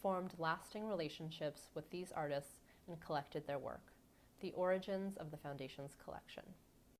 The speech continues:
Artists and Immigrants explores the importance of six collective themes in immigrant artists' lives and work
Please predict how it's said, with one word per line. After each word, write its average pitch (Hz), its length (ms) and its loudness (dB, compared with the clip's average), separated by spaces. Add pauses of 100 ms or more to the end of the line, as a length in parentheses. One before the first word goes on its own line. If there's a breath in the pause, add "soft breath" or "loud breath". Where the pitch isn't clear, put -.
(2250)
Artists 269 280 6
and 302 100 2
Immigrants 170 560 2
explores 185 640 2 (120)
the 160 120 0
importance 160 520 -2
of 147 100 -4
six - 420 -4 (160)
collective 165 500 2
themes 147 380 -2 (360 loud breath)
in 170 140 -2
immigrant 165 480 0
artists' 147 480 0
lives 139 560 0
and 160 120 -6
work - 300 -2